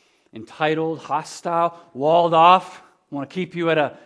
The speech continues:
at a distance. Maybe, like some people, you'd say, "Yeah, you know what?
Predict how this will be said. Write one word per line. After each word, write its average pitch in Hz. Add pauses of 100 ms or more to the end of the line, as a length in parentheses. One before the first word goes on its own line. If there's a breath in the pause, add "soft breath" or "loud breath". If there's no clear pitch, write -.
at 143
a 127
distance. 170 (960)
Maybe, 185
like 160
some 202
people, 165
you'd 180
say, 185
"Yeah, 208
you 175
know 190
what? 233